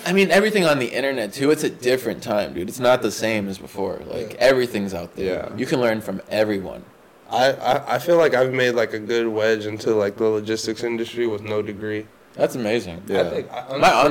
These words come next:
Speaker 2: honestly,
Speaker 1: in
Speaker 2: like,
Speaker 1: that.
Speaker 2: I, I feel like I wasted way too much money in that institution.
Speaker 1: Yeah.
Speaker 3: Oh, yeah,
Speaker 2: College.
Speaker 3: hundred percent.
Speaker 1: College.
Speaker 2: That
Speaker 1: Yeah.
Speaker 2: shit is too expensive, man.
Speaker 1: Dude, I don't know how they expect, like, I,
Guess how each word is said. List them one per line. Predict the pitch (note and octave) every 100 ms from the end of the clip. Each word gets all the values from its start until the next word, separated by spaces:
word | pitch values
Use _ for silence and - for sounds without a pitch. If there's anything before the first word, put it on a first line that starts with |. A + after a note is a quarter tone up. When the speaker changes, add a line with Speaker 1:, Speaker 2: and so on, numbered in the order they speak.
| C3+
Speaker 2:
honestly, | A2
Speaker 1:
in | G#2
Speaker 2:
like, | G#2
Speaker 1:
that. | C3 C#3+
Speaker 2:
I, | -
I |
feel | B2 C#3
like | C3 A#2
I | A#2
wasted | A#2 A2 G2+
way | G2 A2 G#2
too | G#2+
much | G2+ G2+ A2
money | G2+ G2+
in | G2
that | G2 G2
institution. | G2 G#2+ G#2 G2+ G2+ G#2+ A2+ - _ _ _ - _ _ _
Speaker 1:
Yeah. | A2+ G#2+ F#2+ - -
Speaker 3:
Oh, | G2+ F#2+
yeah, | F2+ E2+
Speaker 2:
College. | G2 A2
Speaker 3:
hundred | G2 F2+
percent. | - A2+
Speaker 1:
College. | A2 A2 - - _ - -
Speaker 2:
That | A#2
Speaker 1:
Yeah. | G2
Speaker 2:
shit | D3
is | C3+ C3
too | - B2
expensive, | A2+ A2+ A2 A2 A2 G#2+
man. | G#2 G#2 A2 - - -
Speaker 1:
Dude, | D3 F#3 B2+
I | A#2+
don't | F#3
know | F3
how | E3
they | D3+
expect, | C#3+ D3 D3+ D3+ -
like, | C#3+ -
I, | D3 F3